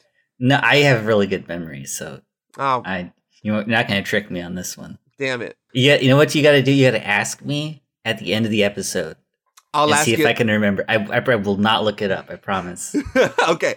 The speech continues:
Speaker 2: I will ask you. I'm gonna ask you at the end of this episode and at the end of the main of the, uh, after the review and everything.
Speaker 1: Yeah,
Speaker 2: 'Cause I
Speaker 1: at the
Speaker 2: guarantee,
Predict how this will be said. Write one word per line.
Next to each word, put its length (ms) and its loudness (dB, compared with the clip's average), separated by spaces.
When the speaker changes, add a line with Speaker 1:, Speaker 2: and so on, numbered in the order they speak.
Speaker 2:
I 340 6
will 180 6
ask 320 4
you. 120 2
I'm 140 2
gonna 140 0
ask 380 -4
you 220 0
at 140 -4
the 120 0
end 100 0
of 120 2
this 220 0
episode 560 4
and 100 2
at 120 -2
the 160 -10
end 180 0
of 140 -4
the 100 0
main 560 0
of 220 -4
the, 280 -6
uh, 160 -4
after 300 -4
the 80 -4
review 360 -4
and 100 -4
everything. 540 -10
Speaker 1:
Yeah, 160 -2
Speaker 2:
'Cause 120 -2
I 60 0
Speaker 1:
at 80 -6
the 60 2
Speaker 2:
guarantee, 420 -2